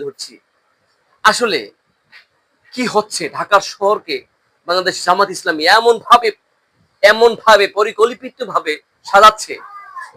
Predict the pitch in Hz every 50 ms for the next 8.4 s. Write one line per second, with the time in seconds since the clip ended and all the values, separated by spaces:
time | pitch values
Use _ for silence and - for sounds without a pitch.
0 | _ - - 196 170 165 156 - _ _ _ _ _ _ _ 131 131 160 220 233
1 | 247 254 247 233 208 170 202 202 185 165 175 170 - _ _ - - - _ -
2 | - _ _ _ _ _ _ _ _ _ _ _ _ _ _ _ _ _ _ _
3 | 190 202 208 208 214 - 214 190 175 175 165 _ _ _ _ _ _ _ _ -
4 | 202 196 - 208 220 208 165 - 139 135 139 127 110 98 87 _ _ _ _ _
5 | _ _ _ _ _ _ _ _ - - - 170 175 185 190 190 - - 190 175
6 | 175 185 160 156 - _ _ _ _ _ _ _ _ _ _ _ _ _ _ _
7 | _ _ _ _ _ _ _ _ _ _ _ _ _ _ _ _ _ _ _ -
8 | - 233 240 240 - - 135